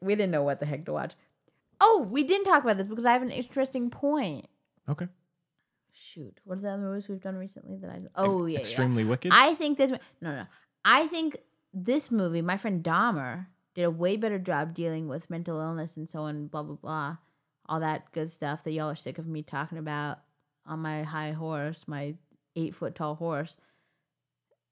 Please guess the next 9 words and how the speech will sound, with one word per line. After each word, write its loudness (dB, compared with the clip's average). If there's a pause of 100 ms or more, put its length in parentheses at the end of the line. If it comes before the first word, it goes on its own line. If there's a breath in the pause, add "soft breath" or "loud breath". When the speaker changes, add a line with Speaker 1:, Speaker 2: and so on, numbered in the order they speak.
(120)
Speaker 1:
I -4
thought 0
it 0
was 0
much -2
better, -2 (640)
more -2
respons-, -6
did -6